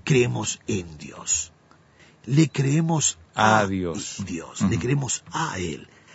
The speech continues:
Speaker 1: La esencia, la sustancia, el contenido, quién es Dios realmente.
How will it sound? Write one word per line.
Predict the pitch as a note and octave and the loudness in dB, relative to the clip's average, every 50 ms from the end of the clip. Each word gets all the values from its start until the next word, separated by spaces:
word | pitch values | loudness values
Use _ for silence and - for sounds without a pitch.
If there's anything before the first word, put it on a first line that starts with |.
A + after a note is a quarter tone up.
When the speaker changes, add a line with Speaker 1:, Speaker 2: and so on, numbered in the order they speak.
| - - - | -20 -14 -4
Speaker 1:
La | - A2 B2+ C3 C3+ C3+ | 0 2 4 4 4 2
esencia, | B2 - - - - F3+ F3+ D#3 C3 A2+ - - G#2+ G#2 | 2 0 0 2 2 2 2 2 0 -2 -4 -4 -4 -6
la | F#2+ | -6
sustancia, | F#2 - - - - - C#3+ C#3+ C#3 B2 A2 - - G#2 | -8 -10 -10 -14 -8 -2 -2 0 0 0 -2 -4 -4 -4
el | G2 F#2 | -6 -6
contenido, | - - G2+ G2 F#2 F#2+ A2+ A2+ C#3 D#3 D3 B2+ G#2+ G#2 G2 G2 - - - - - - _ _ | -6 -8 -8 -8 -8 -6 -4 -2 0 0 0 0 -2 -4 -6 -6 -10 -16 -20 -20 -20 -20 _ _
quién | - - E2+ G3+ A#3 A#3 A3 G3 D3+ | -12 -8 -4 -2 0 2 2 2 2
es | A#2 G#2 G2 A2+ | 0 0 0 0
Dios | C3 D3+ C#3+ B2 | 0 0 2 2
realmente. | A#2+ G#2+ F#2+ F#2+ B2+ D3 C3+ A2+ G2+ G#2 A2 - | 0 -2 -2 0 0 0 0 -2 -2 -4 -6 -6